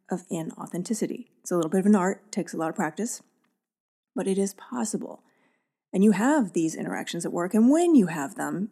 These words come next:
your day goes better. Things get done more easily. I want to bring in another quote from Andre Gide, who said,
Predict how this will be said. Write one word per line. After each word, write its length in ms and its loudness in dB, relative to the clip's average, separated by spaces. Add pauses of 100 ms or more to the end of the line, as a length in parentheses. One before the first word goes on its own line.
your 120 0
day 160 0
goes 200 -8
better. 400 -14 (240)
Things 200 6
get 180 -2
done 240 -10
more 240 -8
easily. 440 -10 (2000)
I 120 -14
want 120 6
to 40 6
bring 140 6
in 80 4
another 260 -2
quote 380 -8
from 320 -8
Andre 420 -4
Gide, 480 -8 (180)
who 120 -4
said, 460 -8